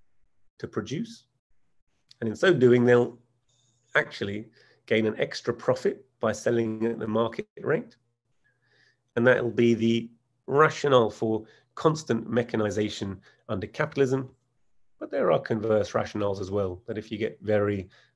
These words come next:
very cheap labor, it still remains profitable to produce by virtual slave labor certain footballs. Uh, in the third world, you see child labor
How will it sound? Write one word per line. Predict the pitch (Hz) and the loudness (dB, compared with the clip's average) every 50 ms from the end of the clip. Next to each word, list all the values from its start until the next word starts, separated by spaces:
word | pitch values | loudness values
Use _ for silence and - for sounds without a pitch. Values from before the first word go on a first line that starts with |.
| _ - | _ 0
very | - 196 147 104 - | 2 2 2 2 0
cheap | - - 107 - 127 123 - | -6 -10 -10 -12 -10 -6 -4
labor, | 117 113 110 110 | -2 -2 0 -2
it | - - - | -2 -4 -6
still | - - - - 175 165 117 | -12 -10 -4 0 0 2 2
remains | 104 98 104 104 104 104 104 - _ _ - _ _ _ _ | 0 -2 -2 -4 -4 -6 -8 -14 _ _ -20 _ _ _ _
profitable | - 220 190 - - 117 110 110 107 - | 0 0 0 0 -2 -4 -4 -4 -4 -6
to | - 98 | -8 -10
produce | 104 107 95 120 131 123 - - | -10 -8 -4 -4 -4 -4 -4 -4
by | - 123 117 | -4 -2 -2
virtual | 110 120 135 127 131 - - 117 107 | 0 0 0 0 -2 -6 -8 -8 -8
slave | - - 185 185 160 143 - | -6 -2 0 0 0 0 2
labor | 117 120 120 117 120 117 - - - - _ | 2 4 6 6 4 4 2 -4 -20 -20 _
certain | - - - 123 117 113 110 | -14 -4 2 2 2 2 0
footballs. | - - 160 156 139 143 139 135 135 - - - - - - - - _ - | -2 -4 -2 2 4 4 4 4 2 -4 -10 -18 -20 -20 -20 -20 -20 _ -2
Uh, | 110 107 104 - | 2 2 4 2
in | - 117 101 | 2 0 -4
the | 98 | -4
third | - - - 131 135 131 - _ _ _ _ - | 0 4 8 8 8 8 6 _ _ _ _ -2
world, | 110 110 117 117 117 117 117 113 120 110 | 2 6 8 8 8 8 6 4 2 0
you | 104 95 | -2 -6
see | 90 - 113 92 85 _ | -8 -8 -10 -10 -12 _
child | - - 131 139 147 139 135 127 113 | -8 -2 2 6 8 8 8 8 6
labor | 113 117 117 117 110 110 110 110 | 6 4 6 4 4 4 2 0